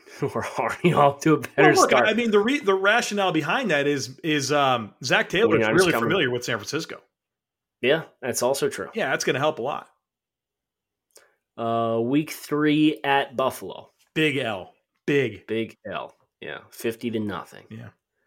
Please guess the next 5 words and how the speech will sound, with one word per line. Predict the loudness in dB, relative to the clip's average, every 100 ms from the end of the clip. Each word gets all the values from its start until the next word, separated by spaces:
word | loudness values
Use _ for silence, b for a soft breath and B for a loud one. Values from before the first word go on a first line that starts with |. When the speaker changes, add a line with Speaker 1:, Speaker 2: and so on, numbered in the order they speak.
| _ _ _ _ _ _ -4
Speaker 1:
Week | -4 -4
four | -2 2 4 2
at | 0 -2
Pittsburgh. | -4 -6 -6 -12 -16 -18 _ _
Speaker 2:
L. | -2 -2 -2